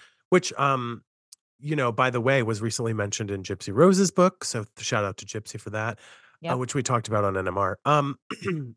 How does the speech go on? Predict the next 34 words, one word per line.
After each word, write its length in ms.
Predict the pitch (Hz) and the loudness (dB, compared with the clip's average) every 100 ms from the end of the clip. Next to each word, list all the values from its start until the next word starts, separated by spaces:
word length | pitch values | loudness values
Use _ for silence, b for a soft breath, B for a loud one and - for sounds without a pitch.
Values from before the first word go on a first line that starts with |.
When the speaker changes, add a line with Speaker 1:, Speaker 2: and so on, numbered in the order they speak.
| - | -12
Speaker 1:
but, 420 | 123 165 156 143 _ _ _ _ - | 0 0 2 -4 _ _ _ _ -2
yeah, 180 | 226 202 | 0 0
cults 440 | - 185 220 - | -2 2 2 2
are 60 | 320 | 2
so 340 | - 170 156 | 2 2 2
weird, 480 | 165 113 160 135 98 | 0 0 -2 0 -4
bec-, 160 | 120 117 | -8 0
and 140 | 165 208 | 4 4
we'll 80 | 262 | 4
talk 240 | 254 202 | 4 4
about 280 | 135 110 104 | 2 0 0
it 180 | 107 113 | -4 -8
because 520 | 127 135 113 - - _ _ | -8 -8 -8 -10 -12 _ _
a 60 | 127 | -2
lot 300 | 139 143 160 | 4 6 6
of, 300 | 160 139 113 B B B B B 190 | 6 2 -4 B B B B B 0
I 80 | |
don't 120 | 254 320 | 2 2
know 80 | 277 | 4
about 180 | 190 151 | 2 0
you, 120 | 170 | -2
Darren, 440 | 143 120 113 113 - _ _ _ - | 0 -2 -2 -6 -12 _ _ _ -18
you 220 | 160 165 | -4 0
know, 160 | 156 135 | 0 0
did 280 | 135 151 202 | -2 -2 0
you 120 | 262 | 0
think 300 | - 233 - | 2 2 2
that 180 | 160 120 | -2 0
this 200 | 139 - | -2 -2
cult 500 | - - 143 135 127 | -4 0 0 0 -4
was 840 | 120 127 117 110 110 98 - - _ _ _ _ | -2 0 0 -2 -2 0 0 0 _ _ _ _
inherently 640 | 143 147 - 160 180 151 143 | -2 -2 2 2 4 2 -2
different 640 | 107 131 - 170 180 - | 0 -2 2 4 4 0
from 260 | - 175 | -4 -4